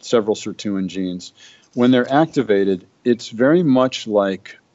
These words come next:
the effects of caloric restriction. Um, when you don't feed laboratory animals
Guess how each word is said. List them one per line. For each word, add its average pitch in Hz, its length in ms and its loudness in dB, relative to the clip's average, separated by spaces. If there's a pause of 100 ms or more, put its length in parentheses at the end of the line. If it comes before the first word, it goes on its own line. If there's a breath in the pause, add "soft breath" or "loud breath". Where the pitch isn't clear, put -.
(220)
the 101 360 -6
effects 107 680 -2
of 95 320 -6
caloric 101 460 -2
restriction. - 580 -12 (560 loud breath)
Um, 95 420 -4
when 107 200 0
you 107 280 -2 (600)
don't 127 260 2
feed 120 380 0
laboratory 104 600 -2
animals 98 680 -6